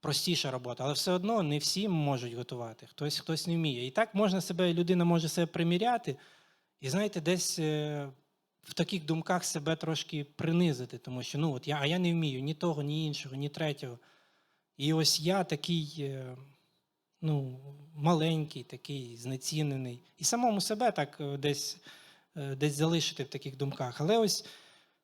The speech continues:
Хотів би поговорити саме на тему, що кожна людина, вона, вона є цінна, цінна, е, цінна в церкві. Можливо, просто не завжди люди, вони, м,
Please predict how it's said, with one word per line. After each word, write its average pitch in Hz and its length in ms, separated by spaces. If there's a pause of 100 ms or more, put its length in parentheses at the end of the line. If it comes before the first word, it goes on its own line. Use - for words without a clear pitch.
(680)
Хотів 220 280
би 185 300 (380)
поговорити 165 800
саме 170 240
на 156 120
тему, 185 360
що 143 460
кожна 165 360
людина, 143 420
вона, 123 540
вона 135 180
є 135 140
цінна, 127 480 (540)
цінна, 156 560
е, 135 720
цінна 160 320
в 139 60
церкві. 131 380
Можливо, 165 320
просто 165 340
не 151 100
завжди 160 500 (580)
люди, 151 460
вони, 139 380
м, 131 480